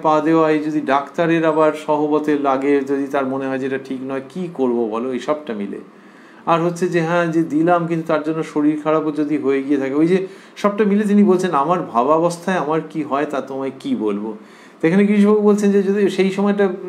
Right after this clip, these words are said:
কিছু করার নেই, তার পরে regret হতে পারে। regret হচ্ছে যে ওই জন্য যে যদি শরীর খারাপ হয়ে গিয়ে থাকে বা তোমাদের রুচিতে না লেগে,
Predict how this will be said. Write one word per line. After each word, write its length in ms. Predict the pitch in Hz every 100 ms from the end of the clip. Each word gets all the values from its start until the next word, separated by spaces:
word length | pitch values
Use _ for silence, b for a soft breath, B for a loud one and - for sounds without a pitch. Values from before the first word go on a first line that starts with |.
| 170 - 170 -
কিছু 160 | 196 202
করার 280 | 202 240 208
নেই, 200 | 117 101 - - B B B B B
তার 120 | 180 190 170 - -
পরে 340 | 202 226 220 202
regret 400 | 214 196 226 214
হতে 140 | 208 233
পারে। 220 | 240 269 285 - - 202
regret 360 | 190 196 214
হচ্ছে 260 | 202 202 214
যে 100 | 202
ওই 140 | 202
জন্য 360 | 196 202 196 202
যে 100 | 196
যদি 220 | 190 190
শরীর 340 | 180 180 185 175
খারাপ 200 | 185 180
হয়ে 100 | 185
গিয়ে 140 | 180 175
থাকে 180 | 180
বা 100 | 175
তোমাদের 500 | 175 175 175 180 180
রুচিতে 360 | 170 170 180 175
না 180 | 165 165
লেগে, 280 | 160 160